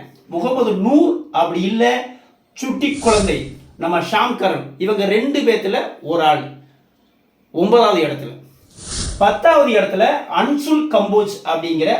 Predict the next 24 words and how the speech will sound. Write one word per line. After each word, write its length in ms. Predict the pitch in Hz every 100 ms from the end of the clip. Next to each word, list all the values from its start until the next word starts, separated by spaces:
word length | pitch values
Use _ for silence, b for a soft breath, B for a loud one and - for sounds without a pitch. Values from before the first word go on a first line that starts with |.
| -
ஒரு 140 | 170 160
லோக்கல் 300 | 214 - 175
பிளேயர், 320 | 160 147 220 - -
நல்ல 200 | - 170 185 -
தரமான 420 | 185 240 226 220 233 -
ஆல்ரவுண்டர், 500 | 190 190 160 160 208 - -
ஒரு 180 | 165 214
பத்தாவது 440 | 147 135 175 170 135
இடத்துல. 260 | - - - - _ B B B B B
பதினொன்னாவது 560 | - 233 349 330 285 226 196
இடத்துல 260 | 185 165 170 180 - - _ -
நம்ம 220 | 165 165
இலங்கையுடைய 600 | 160 247 247 214 185 175 196 - -
செல்லப்பிள்ளை 680 | 170 180 - - 165 185 185 - -
ஃபதிரானா 540 | 175 - 240 208 175 196 - - -
பதினோராவது 540 | 160 208 190 175 147
இடத்துல. 280 | 135 139 113 - - b b b
இப்படித்தான் 440 | 160 175 196 220 -
பிளேயிங் 400 | 208 254 262 226 160
லெவன் 240 | 185 254 214
வந்து 180 | 175 202 247 - -
சி 120 | 214
எஸ் 220 | 220 208
கேக்கு 280 | 180 160 220